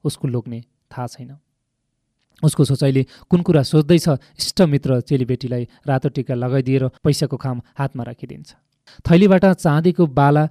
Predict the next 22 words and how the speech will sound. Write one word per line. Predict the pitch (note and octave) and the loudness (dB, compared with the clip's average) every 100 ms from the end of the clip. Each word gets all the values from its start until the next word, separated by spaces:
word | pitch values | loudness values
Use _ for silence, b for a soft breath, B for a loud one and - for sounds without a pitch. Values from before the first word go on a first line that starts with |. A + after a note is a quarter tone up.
| b - | b -4
र | C#3+ | -4
कल्ली | - E3 F#3 | 2 2 2
निकालेर | D3+ C3 C#3+ D3+ | 0 0 0 2
निदाएको | C#3+ C3+ C#3 C#3+ | 0 0 0 0
बच्चालाई | B2+ B2+ D3 C3+ C#3+ b - | -4 -4 0 0 0 b -4
लगाई | C#3 C#3 | 0 0
चुप्प | C#3+ - - - | 0 -4 -6 -2
मै | D3 C3 | 0 0
खान्छे | C3+ D3 C3+ D3+ C#3 b - | -2 -4 -4 -4 -4 b -4
चम्पकलीकी | C#3+ C3 C3 B2 A#2+ B2 | -4 -4 -6 -8 -8 -12
आमाले। | A#2 B2 C3+ - _ _ _ | -12 -16 -18 -20 _ _ _
लगाइरहेको | C#3 C3 C#3 C3+ B2 B2 | -2 0 0 0 -4 -6
भोटो | A#2+ C3 | -6 -6
फुकालेर | - C3 C3 C3 C3 b - | -6 -4 -2 -2 -4 b -8
नयाँ | C3 B2 | -4 -2
दौरा, | A#2+ B2 B2 b _ | -2 0 -2 b _
सुरुवाल | - C3 D#3 | -2 0 0
र | D#3 C#3 | 0 -4
टोपी | D3 D3+ C#3 | -4 -2 -2
लगाइदिन्छन् | C3+ C#3 C3+ C#3 B2+ b b | 0 -2 -4 -8 -12 b b
जमदारनी | C3 B2+ B2+ C3+ B2 | -6 -6 -6 -10 -12
आमा। | A#2 B2+ | -14 -18